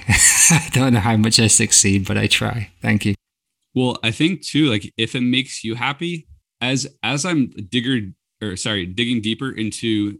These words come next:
Speaker 2: the psychology of everything, 'cause I'm, I'm really into psychology, if, if I'm sure you guys can tell. I've been really finding that, like,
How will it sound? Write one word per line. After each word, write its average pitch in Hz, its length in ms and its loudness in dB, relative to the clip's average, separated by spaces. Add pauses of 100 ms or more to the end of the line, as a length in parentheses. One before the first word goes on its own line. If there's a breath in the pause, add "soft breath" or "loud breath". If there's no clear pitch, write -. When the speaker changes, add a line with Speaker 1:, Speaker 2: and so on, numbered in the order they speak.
Speaker 2:
the 104 100 -10
psychology 110 500 -4
of 113 80 -6
everything, 120 340 -4
'cause 95 280 -8
I'm, 107 320 -4
I'm 107 80 -4
really 127 160 0
into 110 120 -2
psychology, 101 500 -4
if, 87 160 -12 (120)
if 98 280 -8 (100)
I'm 98 120 -4
sure 101 160 -4
you 98 80 -2
guys 95 140 -6
can 98 100 -4
tell. 95 360 -6 (180)
I've 117 120 0
been 135 200 2
really 139 200 0
finding 123 540 -4
that, 110 280 -10
like, 98 200 -10